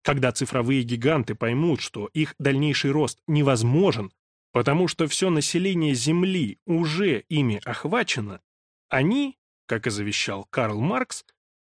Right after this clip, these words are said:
начнут поглощать друг друга, превращаясь в новый Левиафан.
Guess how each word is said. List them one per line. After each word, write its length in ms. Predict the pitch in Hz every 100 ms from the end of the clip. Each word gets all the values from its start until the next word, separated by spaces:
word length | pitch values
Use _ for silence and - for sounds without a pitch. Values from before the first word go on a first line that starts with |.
| _
начнут 420 | 196 202 269 302 -
поглощать 500 | 143 131 131 - 180
друг 240 | 147 160
друга, 400 | 175 208 135 98 - _
превращаясь 720 | 127 113 107 104 - 202 220 175
в 100 | 120
новый 400 | 120 117 120 120 _ _ _
Левиафан. 680 | 127 135 131 113 - 82 82